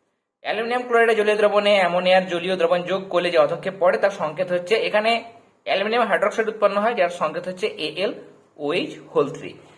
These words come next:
এবং যারা বিক্রিয়া দেখতে চাও দেখো পেজ নাম্বার একশো কুড়ি,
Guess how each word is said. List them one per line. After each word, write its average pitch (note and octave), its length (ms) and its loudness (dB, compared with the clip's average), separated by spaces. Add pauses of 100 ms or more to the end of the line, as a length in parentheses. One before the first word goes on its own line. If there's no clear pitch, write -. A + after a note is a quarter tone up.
(200)
এবং A#3+ 560 0
যারা F3+ 240 4
বিক্রিয়া - 400 0
দেখতে G#3+ 340 -2
চাও G#3+ 340 2 (360)
দেখো E3+ 260 -4
পেজ F3+ 280 -4
নাম্বার G3 280 0
একশো F3+ 280 -2
কুড়ি, G#3 480 -6